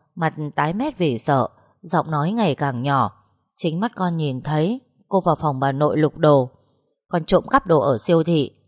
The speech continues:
nên tưởng ai cũng mất dạy như con hả?" Tiếng gào thét căm tức của An Nhiên làm hai mắt Khiết Nhã trợn tròn. Sự tổn thương, khổ sở, bi thương nồng đậm trong đôi mắt hai mí của đứa trẻ. Con bé bật khóc mếu máo.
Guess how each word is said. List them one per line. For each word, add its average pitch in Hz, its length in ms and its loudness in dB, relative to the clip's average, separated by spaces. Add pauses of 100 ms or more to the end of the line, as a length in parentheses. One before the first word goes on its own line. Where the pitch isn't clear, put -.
nên 202 160 -2
tưởng 143 160 2
ai 190 140 0
cũng 202 160 -6
mất 294 120 0
dạy - 280 0
như 254 120 -2
con 226 200 4
hả?" 156 380 0 (840)
Tiếng 165 240 0
gào 165 240 0
thét 247 280 -4
căm 160 220 -4
tức 262 160 -2
của 139 120 0
An 156 320 -2
Nhiên 156 260 -2 (320)
làm 143 300 -2
hai 175 180 -4
mắt 226 160 -4
Khiết 262 220 -4
Nhã 208 280 -4
trợn 135 260 -4
tròn. 131 340 -2 (560)
Sự 175 280 -2
tổn 139 240 2
thương, 165 360 0
khổ 139 340 2
sở, 131 360 2 (180)
bi 202 200 0
thương 190 300 -2
nồng 127 260 -2
đậm 131 180 2 (440)
trong 170 180 -2
đôi 160 120 4
mắt 214 180 -2
hai 175 200 -6
mí 156 260 -2
của 151 140 2
đứa 135 180 -2
trẻ. 147 380 -2 (540)
Con 170 140 -4
bé 151 140 0
bật 185 240 -2
khóc 196 200 -4
mếu 160 380 -2
máo. 175 380 -2